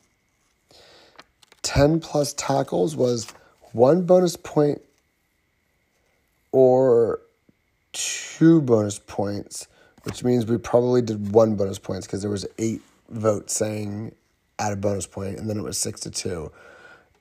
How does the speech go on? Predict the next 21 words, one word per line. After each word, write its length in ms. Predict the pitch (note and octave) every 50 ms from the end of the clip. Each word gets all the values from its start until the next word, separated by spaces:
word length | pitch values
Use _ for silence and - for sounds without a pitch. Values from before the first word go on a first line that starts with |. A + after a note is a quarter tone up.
| - -
Uh, 100 | G#2+ G2+
so 140 | - -
we 60 | G#2+ G2+
probably 260 | - - A#2 A#2+ A#2+
added 180 | A#2 A2+ A2
one 440 | A#2 A2+ G#2+ A2 A#2 A#2 A#2+ C3 C3+
bonus 400 | B2 A2 - B2+ B2 C3 C3 -
point 260 | - - - B2 A#2+
for 80 | A2+ B2+
ten 240 | A#2 - - B2 B2
tackles. 640 | - - G#2 G#2 G2 - F#2+ G2 A2 G#2+ A2+ - _ _ _ _ _ _ _ _ _ _ _ _ -
I 40 |
mean, 140 | - G#2 G#2
you 80 | G#2+ G#2+
already 240 | F#2 E2+ F#2 G2 G2
got 160 | F2+ - -
ten 180 | - - F#2+
tackles. 500 | F2+ - G2 G2 F#2+ - F#2+ F#2 F#2 -
I 120 | - - F#2+
don't 140 | F#2+ F#2 F2
know. 180 | F2 F#2 A2+